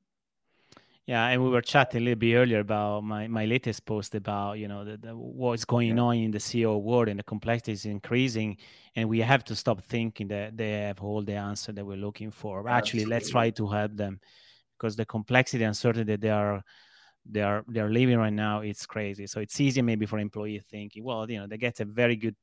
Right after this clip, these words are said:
Speaker 1: pay, so they should have all the answer." It doesn't work in that way.
Speaker 2: No, it
Speaker 1: But I,
Speaker 2: doesn't.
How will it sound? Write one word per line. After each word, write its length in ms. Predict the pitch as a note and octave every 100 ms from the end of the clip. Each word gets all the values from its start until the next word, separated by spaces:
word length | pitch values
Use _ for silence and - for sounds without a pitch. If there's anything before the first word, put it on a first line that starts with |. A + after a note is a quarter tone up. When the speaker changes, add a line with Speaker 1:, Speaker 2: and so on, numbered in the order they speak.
| _
Speaker 1:
pay, 360 | C#3 D3 A#2 A2+ - - _
so 280 | - B2 A#2
they 100 | A#2
should 220 | A#2 B2+ A2+
have 120 | G#2+
all 140 | G#2+
the 80 | G#2
answer." 240 | G#2 -
It 60 | G#2
doesn't 180 | G2+ G2+
work 240 | F#2+ -
in 60 | F#2
that 140 | F2+
way. 200 | F#2 F#2 _ _ - - - -
Speaker 2:
No, 160 | A2 G2 -
it 100 | -
Speaker 1:
But 100 | D#3
I, 120 | E3
Speaker 2:
doesn't. 220 | D3+ -